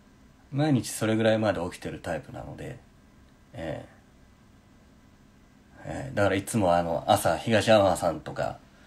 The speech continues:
リーダーとか、その辺の顔を見て、「おやすみなさい」と思って寝てますけど。うん、だから、もうすぐ、だから、十時半ぐらいに、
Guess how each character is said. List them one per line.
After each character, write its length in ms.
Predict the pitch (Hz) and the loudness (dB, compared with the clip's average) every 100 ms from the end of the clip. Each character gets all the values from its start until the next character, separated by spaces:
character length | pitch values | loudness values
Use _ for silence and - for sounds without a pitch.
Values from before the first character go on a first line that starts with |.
| - 107 | -12 -2
リ 200 | 104 87 | 2 2
ー 20 | |
ダ 140 | 82 | 0
ー 40 | 76 | -4
と 80 | |
か、 260 | - - 85 - | -10 -14 -14 -16
そ 140 | - | -4
の 80 | 110 | 0
辺 180 | 104 107 | 2 2
の 100 | 104 | 0
顔 200 | - 107 | 4 4
を 60 | 107 | 4
見 100 | 110 | 2
て、 60 | |
「お 80 | 90 | 2
や 120 | 98 | 2
す 100 | 95 | 0
み 60 | 113 | 0
な 100 | 110 | 0
さ 180 | 123 117 | 2 2
い」 60 | 113 | 2
と 60 | |
思 120 | - | -6
っ 20 | - | -12
て 160 | - - - - - _ - - - - - - | -20 -20 -20 -20 -20 _ -20 -20 -20 -20 -20 -12
寝 100 | 85 | -10
て 80 | 85 | -8
ま 140 | - | -10
す 100 | - | -10
け 80 | - | -8
ど。 200 | - - - _ - _ _ - | -8 -10 -16 _ -20 _ _ -14
う 40 | 82 | -10
ん、 180 | 82 | 4
だ 100 | 110 | 6
か 80 | 113 | 8
ら、 240 | 92 82 - - - - - - - - 113 - - - | 6 4 -4 -20 -20 -20 -20 -20 -20 -16 -16 -16 -12 0
も 180 | 143 | 4
う 40 | 143 | 4
す 100 | 147 | 4
ぐ、 140 | 113 - - - - - - _ | 0 -4 -8 -8 -8 -18 -20 _
だ 80 | 113 | -2
か 40 | 95 | 0
ら、 20 | |
十 480 | 90 113 123 127 123 | 2 4 6 6 4
時 680 | 117 120 120 120 117 117 113 | 4 4 4 4 4 4 4
半 260 | 113 120 | 4 6
ぐ 100 | 117 | 6
ら 140 | 107 87 | 4 2
い 60 | |
に、 260 | 80 76 - | -2 -10 -12